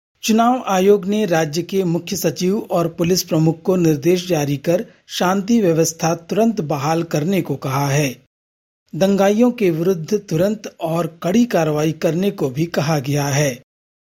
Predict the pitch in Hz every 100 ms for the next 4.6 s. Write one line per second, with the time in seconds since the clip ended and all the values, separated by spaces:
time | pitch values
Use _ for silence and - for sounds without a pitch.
0 | _ 226 233 254 247 247 240 277 247 254
1 | 254 196 185 190 214 180 160 160 196 196
2 | 175 170 131 135 190 196 214 202 202 202
3 | 160 175 151 156 170 - 180 180 151 143
4 | 143 147 143 160 147